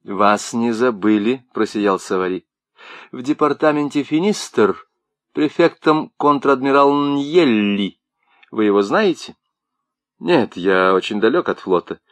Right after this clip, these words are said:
«Ньелли просил оповестить вас, что население единогласно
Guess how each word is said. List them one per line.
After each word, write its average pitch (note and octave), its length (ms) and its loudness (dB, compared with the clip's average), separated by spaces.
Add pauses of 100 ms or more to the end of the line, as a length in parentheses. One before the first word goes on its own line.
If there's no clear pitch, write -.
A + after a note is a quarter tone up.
(300)
«Ньелли E3 920 2
просил E3+ 400 2
оповестить E3+ 720 -2
вас, D#3+ 180 4
что A2+ 460 2
население D3 880 0
единогласно D3+ 1200 -2